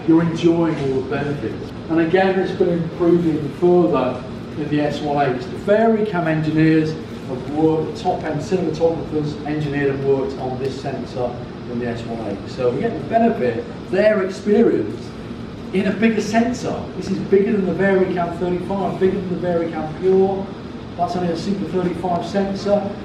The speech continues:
This is a full frame sensor. We've got dual image stabilization, yeah, and, uh, on lens,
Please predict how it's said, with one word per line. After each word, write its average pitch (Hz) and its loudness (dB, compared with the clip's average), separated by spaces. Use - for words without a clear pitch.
This 180 -2
is 175 -6
a 165 -4
full 190 4
frame 165 -2
sensor. 190 -4
We've 165 -2
got 170 2
dual 196 2
image 196 6
stabilization, 170 2
yeah, 156 -2
and, 156 -4
uh, 156 0
on 147 -2
lens, 180 0